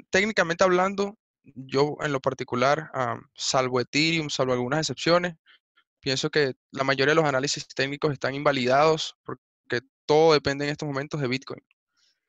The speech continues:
Am, si vamos a las fundamentales, evidentemente hay proyectos que me llaman mucho la atención. El caso de Neo, am, yo, es historia, tengo Neo desde el año pasado, desde que era Anchor,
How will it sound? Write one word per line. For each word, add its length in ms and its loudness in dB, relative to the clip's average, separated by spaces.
Am, 340 -4
si 160 0
vamos 260 4
a 40 6
las 120 2
fundamentales, 960 0
evidentemente 640 -4
hay 440 2
proyectos 460 0
que 100 -4
me 140 -4
llaman 200 -2
mucho 280 -4
la 80 -2
atención. 560 -6
El 220 -12
caso 320 2
de 100 4
Neo, 460 -2
am, 300 -10
yo, 420 -4
es 100 -6
historia, 540 0
tengo 260 -2
Neo 260 0
desde 380 -2
el 80 -8
año 180 -4
pasado, 420 2
desde 140 0
que 100 -2
era 200 2
Anchor, 420 0